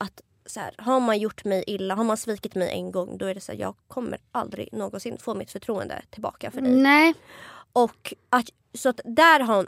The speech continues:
Speaker 1: absolut rätt,
Speaker 2: Ja,
Speaker 1: att jag står fast
Speaker 2: ja.
Speaker 1: vid min bild. Och jag tror absolut att du är den som lättare kan förlåta och ändra din bild.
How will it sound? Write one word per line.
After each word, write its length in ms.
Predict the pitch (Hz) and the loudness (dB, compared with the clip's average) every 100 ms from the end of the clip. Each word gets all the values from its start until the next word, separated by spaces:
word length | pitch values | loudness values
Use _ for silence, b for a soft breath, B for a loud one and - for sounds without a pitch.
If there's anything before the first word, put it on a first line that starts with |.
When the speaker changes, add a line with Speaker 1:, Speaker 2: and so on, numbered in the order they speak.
| - | 2
Speaker 1:
absolut 760 | 285 285 - 240 214 180 - | 2 2 -2 -4 -2 -2 -2
rätt, 80 | - | 2
Speaker 2:
Ja, 220 | 247 240 | 6 6
Speaker 1:
att 60 | 240 | 4
jag 120 | 214 | 0
står 100 | 214 | -2
fast 240 | 208 220 220 | 0 0 0
Speaker 2:
ja. 20 | |
Speaker 1:
vid 40 | 196 | 0
min 180 | 185 | 0
bild. 240 | 196 180 196 | 0 -2 0
Och 160 | 240 | 2
jag 240 | 247 233 - | 4 4 0
tror 200 | 233 226 - | -4 -4 0
absolut 640 | 311 - - 233 208 - | 0 0 -2 0 0 -2
att 140 | 208 | -4
du 220 | - 233 202 | 2 2 2
är 40 | |
den 280 | 190 185 185 | 0 0 0
som 300 | - 196 196 b b b | -6 -6 -6 b b b
lättare 360 | 247 233 240 | 0 2 -2
kan 160 | 226 208 | 0 -2
förlåta 420 | 208 202 190 196 | 0 -2 0 -2
och 100 | 190 | 0
ändra 280 | 202 196 190 | 0 0 0
din 200 | 185 190 | 0 0
bild. 400 | 190 160 196 262 | -2 -2 -4 -6